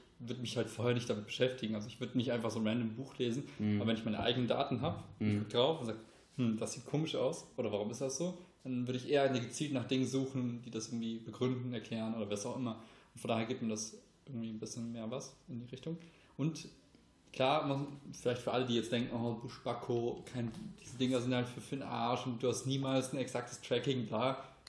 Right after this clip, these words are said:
Speaker 1: schon klar. Aber es geht um die Indikation und ich glaub, die wird okay sein. Und zu dem Thema, äh, lad dir einfach eine App runter. Ähm, das Ding halt, hat halt permanent irgendwie, dann, dann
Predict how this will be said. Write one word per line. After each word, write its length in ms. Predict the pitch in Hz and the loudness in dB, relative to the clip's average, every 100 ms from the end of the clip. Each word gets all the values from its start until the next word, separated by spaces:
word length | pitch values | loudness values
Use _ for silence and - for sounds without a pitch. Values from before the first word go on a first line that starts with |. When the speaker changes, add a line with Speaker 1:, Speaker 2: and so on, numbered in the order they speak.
| - | -8
Speaker 1:
schon 300 | - 127 110 | -2 0 0
klar. 540 | 120 123 190 - - - - - | 2 4 4 2 -8 -18 -20 -6
Aber 200 | 110 123 | 2 4
es 80 | 123 | 4
geht 120 | 131 | 2
um 100 | 127 | 0
die 80 | 135 | 2
Indikation 560 | 135 117 120 - 127 135 | 0 0 -2 0 2 4
und 60 | 127 | 2
ich 60 | |
glaub, 180 | 127 120 | 2 0
die 100 | 127 | 0
wird 140 | 135 - | -2 -2
okay 240 | 117 139 | -2 0
sein. 260 | 135 120 143 - - - - - - | 2 2 0 -4 -16 -20 -20 -20 -6
Und 300 | 131 113 - | -2 -2 -4
zu 120 | - | -4
dem 140 | 127 117 | -2 0
Thema, 600 | 131 123 113 120 123 - | 2 2 2 -2 -4 -4
äh, 40 | |
lad 180 | 117 117 | -2 0
dir 100 | 139 | 0
einfach 140 | 110 120 | 0 -2
eine 120 | 123 | -2
App 180 | 123 - | -4 0
runter. 340 | 139 139 156 175 - - - - - | -2 0 -4 -6 -12 -14 -16 -16 -10
Ähm, 360 | 127 117 117 127 | -4 -2 -2 -2
das 140 | 127 | 0
Ding 180 | - 135 | 2 4
halt, 300 | 139 131 127 | 6 6 4
hat 160 | 131 139 | 0 2
halt 220 | 123 - | 0 0
permanent 580 | 131 123 123 123 123 123 | 0 0 2 0 -2 -2
irgendwie, 420 | 127 117 110 113 113 | -4 -2 -2 -4 -6
dann, 300 | 123 120 117 | -6 -4 -4
dann 360 | 117 117 120 | -2 -2 -4